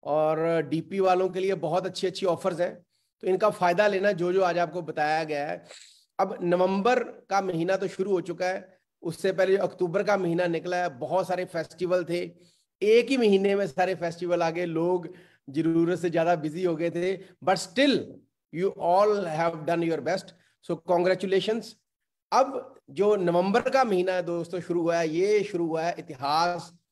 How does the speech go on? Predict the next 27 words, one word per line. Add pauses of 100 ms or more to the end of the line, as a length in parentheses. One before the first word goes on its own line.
(140)
लिखने
के
लिए, (600)
ठीक
है। (120)
कई
बार, (220)
अ, (100)
मेरे
से
लोग
पूछते
हैं,
"सर, (920)
कुछ (200)
कामयाबी
का
सीक्रेट
बताइए,
कोई
स्किल
बताइए,
हम
कैसे
कामयाब
हों।" (1400)
तो